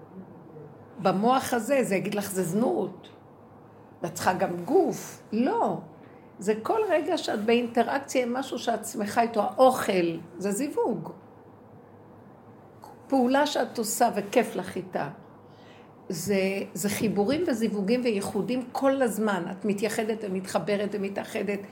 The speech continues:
והכל נראה משהו אחר לגמרי. ואני אומרת, רק כשהמוח הזה מתחיל לקשקש, זה מפחיע, אבל הוא לא מקשקש באמת, הוא כבר כמו איזה נהימה.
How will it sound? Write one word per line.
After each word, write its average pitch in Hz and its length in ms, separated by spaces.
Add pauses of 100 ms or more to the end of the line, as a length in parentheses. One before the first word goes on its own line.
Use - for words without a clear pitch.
(460)
והכל 269 400
נראה 302 200
משהו 262 420
אחר - 200
לגמרי. 349 680
ואני 214 160
אומרת, 240 180 (360)
רק 262 280
כשהמוח 269 640
הזה 262 260
מתחיל 294 380
לקשקש, 269 680
זה 202 160 (200)
מפחיע, 208 440 (440)
אבל 196 180
הוא 214 100
לא 320 200
מקשקש 233 500
באמת, 190 320
הוא 196 100
כבר 196 220
כמו 220 120
איזה 226 200
נהימה. 214 840